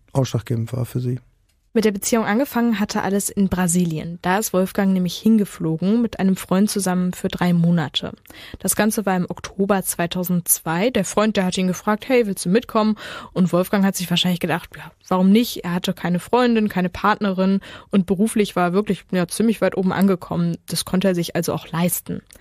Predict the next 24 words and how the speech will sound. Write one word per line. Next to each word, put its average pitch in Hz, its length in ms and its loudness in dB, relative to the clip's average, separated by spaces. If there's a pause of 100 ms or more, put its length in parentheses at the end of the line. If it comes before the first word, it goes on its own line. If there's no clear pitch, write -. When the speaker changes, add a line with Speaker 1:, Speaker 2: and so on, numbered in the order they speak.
(420)
Speaker 2:
Wolfgang 302 520 0
hatte 220 220 0
nämlich 214 260 2
eine 196 220 2
Versicherungsagentur 170 1400 -2
mit 185 140 -4
vier - 260 -2
Angestellten. 254 720 2
Er 170 100 -4
hatte 180 200 -4
eine 180 100 0
schicke 220 380 0
Wohnung 208 420 2
mit 185 140 -4
Büro 214 400 4
in 196 80 -2
der 175 100 0
Innenstadt 190 300 0
von 175 160 0
Münster. 220 380 2
Wir 185 100 -6
wissen 185 240 0
alle, 240 360 2
wie, 202 80 -6